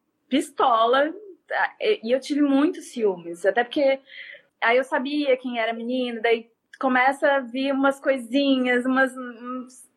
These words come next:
uns xananãs, assim. <laughs> E aquele dia eu fiquei com muitos ciúmes. É, foi, eu acho que foi a última vez, assim, que eu tive uma grande,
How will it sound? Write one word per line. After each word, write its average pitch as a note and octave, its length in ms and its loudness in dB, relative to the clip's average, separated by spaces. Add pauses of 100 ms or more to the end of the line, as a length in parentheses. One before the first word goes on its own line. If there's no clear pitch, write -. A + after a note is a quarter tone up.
(180)
uns C4 140 2
xananãs, C4+ 800 2
assim. C4 220 -4
<laughs> - 560 -2 (960)
E C#4 80 -6
aquele E4+ 260 -2
dia D#4+ 140 -2
eu F#4 40 -4
fiquei F#4 160 -2
com F#4 100 -4
muitos F4+ 220 2
ciúmes. - 400 -8 (480)
É, B2+ 100 -4
foi, - 220 2
eu G#3 140 -2
acho B3 220 4
que - 60 -20
foi D#4 80 4
a C#4+ 40 6
última F4+ 260 -2
vez, B3+ 240 4
assim, A#3 180 -4
que A3+ 80 -2
eu A3 40 0
tive A3+ 200 -6
uma A#3 160 0
grande, C4+ 720 0